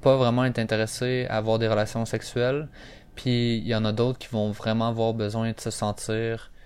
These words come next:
en sécurité avec leur partenaire avant d'engager dans la relation sexuelle. Certains avoidants, ils vont se sentir comme si on leur mettait de la pression, surtout s'ils sentent que leur partenaire est quelques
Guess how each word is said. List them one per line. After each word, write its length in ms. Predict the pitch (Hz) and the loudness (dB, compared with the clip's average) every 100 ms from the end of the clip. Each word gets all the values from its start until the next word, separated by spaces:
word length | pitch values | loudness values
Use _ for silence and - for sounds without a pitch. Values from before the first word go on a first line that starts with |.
| - - - | -20 -20 -2
en 120 | 113 | -2
sécurité 640 | - 117 123 110 - 117 110 | 0 0 0 -2 0 0 2
avec 240 | 101 - | 0 0
leur 160 | 104 - | 0 0
partenaire 580 | 104 - 107 107 117 117 | -4 -2 -2 0 -2 -2
avant 280 | 107 107 110 | 0 0 0
d'engager 460 | 104 107 101 107 | 0 0 -2 -2
dans 100 | 107 | -2
la 120 | 101 98 | -4 -4
relation 320 | 98 - 107 | -6 -8 -10
sexuelle. 460 | - - - - - - - - | -10 -10 -8 -8 -10 -16 -16 -16
Certains 720 | - - 123 - 135 135 135 | -8 -2 -2 0 0 2 2
avoidants, 540 | 120 123 120 127 143 151 127 | 4 4 4 2 2 0 -2
ils 80 | |
vont 160 | 113 113 | 0 0
se 140 | - | -2
sentir 840 | 123 117 - 135 139 139 139 - - - - - - - - | 0 0 2 0 2 2 -2 -6 -14 -16 -16 -14 -14 -16 0
comme 220 | 127 123 | 4 4
si 180 | - - | 2 2
on 80 | 123 | 4
leur 220 | 117 110 | 6 6
mettait 260 | 113 - 127 | 4 4 4
de 60 | |
la 100 | 113 | 2
pression, 720 | - - 110 - 123 123 135 - - - - - - | 2 0 0 0 0 0 -2 -6 -16 -20 -20 -20 -16
surtout 420 | - - - 156 | -6 -4 -2 0
s'ils 360 | 160 - 131 117 | 0 0 0 0
sentent 640 | - 135 131 135 135 - | 0 0 0 0 -2 -6
que 580 | - 113 110 107 110 104 - - | 0 2 4 2 0 -2 -8 -4
leur 280 | 113 110 | 0 0
partenaire 640 | - 117 - 113 117 127 120 | 2 0 2 2 2 2 2
est 80 | 110 | -2
quelques 880 | - 123 127 - 120 110 107 104 | 0 2 2 0 0 2 0 -2